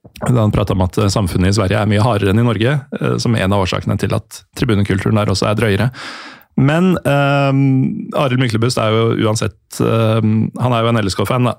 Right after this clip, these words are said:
som blir naturlig referanse for oss som begge holder med Fugla. Ehm, pioner i Supporter-Norge, egentlig. Var med å stifte Kanarifansen, har, ehm,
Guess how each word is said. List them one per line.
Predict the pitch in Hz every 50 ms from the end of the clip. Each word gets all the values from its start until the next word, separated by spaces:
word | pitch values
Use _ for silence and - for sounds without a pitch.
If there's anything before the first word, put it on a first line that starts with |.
| _ -
som | - - 120 110
blir | 110 113 104
naturlig | 107 107 101 - 110 98 95 107 107 107 107 107 104
referanse | - 92 - 117 101 98 - 104
for | - 107 104
oss | 107 - -
som | 110 107 101
begge | 110 110 104
holder | 110 110 107 101
med | 107 117 117
Fugla. | 123 117 127 160 190 175 - - - - - - - - - - - - - - - - - _ _ -
Ehm, | - 143 135 135 135 135 135 131 131 131 131 131 131 127 123 131 127 123 131 127 -
pioner | - - 127 127 127 127 110 104 107 110 113
i | - - 104 98 104
Supporter-Norge, | 98 - 113 104 101 87 - 107 117 117 110 113 120 131
egentlig. | 120 110 107 110 160 214 302 277 156 -
Var | 175 143 131
med | 127
å | 131 -
stifte | - 139 - 131
Kanarifansen, | - 123 120 113 113 110 120 113 107 - - 156 175 185
har, | 151 143 135 127 131
ehm, | 127 127 127 127 123 123 123 - 123 131 117 120 120 117